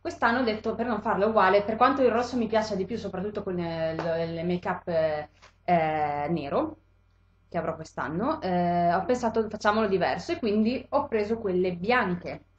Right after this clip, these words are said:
che sono dentro questa. Sono bianche, bordate di,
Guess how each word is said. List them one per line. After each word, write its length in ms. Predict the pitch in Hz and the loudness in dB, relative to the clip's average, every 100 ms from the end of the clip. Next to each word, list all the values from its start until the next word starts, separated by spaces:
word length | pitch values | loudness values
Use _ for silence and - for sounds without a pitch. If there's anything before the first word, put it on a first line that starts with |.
| _ _ _ _ - - - - - - - - - - _ _ _ _ _ _ _ _ - - - - _ _ _ _ - - | _ _ _ _ -20 -20 -20 -20 -20 -20 -20 -18 -18 -20 _ _ _ _ _ _ _ _ -20 -20 -20 -20 _ _ _ _ -20 -14
che 80 | 226 | -12
sono 260 | 220 214 202 | -6 -4 -2
dentro 300 | 185 185 190 | -4 -6 -4
questa. 520 | 180 180 185 - - - - - - - - - - - - - _ _ _ - _ _ _ _ - _ _ _ - _ _ _ _ _ _ _ _ - - _ _ - _ | -4 -2 -2 -4 -6 -16 -14 -12 -14 -14 -16 -20 -18 -10 -10 -10 _ _ _ -20 _ _ _ _ -20 _ _ _ -20 _ _ _ _ _ _ _ _ -20 -20 _ _ -20 _
Sono 240 | - 214 | -6 -2
bianche, 500 | 185 226 311 320 359 | 0 2 2 2 0
bordate 680 | 240 214 214 214 214 214 180 | 2 0 6 6 6 2 0
di, 360 | 180 185 180 | -2 -2 0